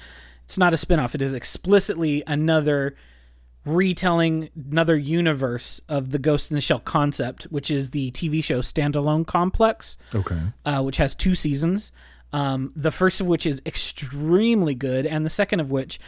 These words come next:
Speaker 1: kind of falls off a cliff in a lot of ways that would come to be in the twenty seventeen movie, which we could talk about if we get to that.
Speaker 2: Hmm.
Speaker 1: Um, and then I have also read the original Masamune Shirow,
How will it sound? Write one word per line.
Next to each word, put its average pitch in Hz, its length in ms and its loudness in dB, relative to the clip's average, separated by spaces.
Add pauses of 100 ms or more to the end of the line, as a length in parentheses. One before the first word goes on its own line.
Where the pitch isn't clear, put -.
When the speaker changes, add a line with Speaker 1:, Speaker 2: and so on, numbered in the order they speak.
(320)
Speaker 1:
kind 220 420 0
of 214 80 2
falls 185 340 2
off 165 200 -2
a 156 40 -10
cliff - 380 -4
in 143 60 -2
a 139 80 -2
lot 139 240 2
of 143 120 -2
ways 143 520 0 (400)
that 139 180 2
would 127 220 -4
come 156 380 0
to 127 340 -4 (340)
be 139 320 0
in 135 240 -2
the 135 120 -4
twenty 131 320 -4
seventeen 147 460 -2
movie, 185 280 2
which 120 240 -6
we 131 80 -4
could 135 120 -4
talk 143 160 0
about 147 220 2
if 151 120 -4
we 170 100 0
get 180 100 2
to 214 80 -2
that. 294 300 0 (120)
Speaker 2:
Hmm. 196 100 2 (340)
Speaker 1:
Um, 143 600 2 (840)
and 185 260 2
then 220 640 2
I 170 260 0
have 160 440 -2
also 175 340 0
read 180 440 2 (140)
the 170 360 -2
original 165 720 0
Masamune 165 480 -4
Shirow, 165 460 0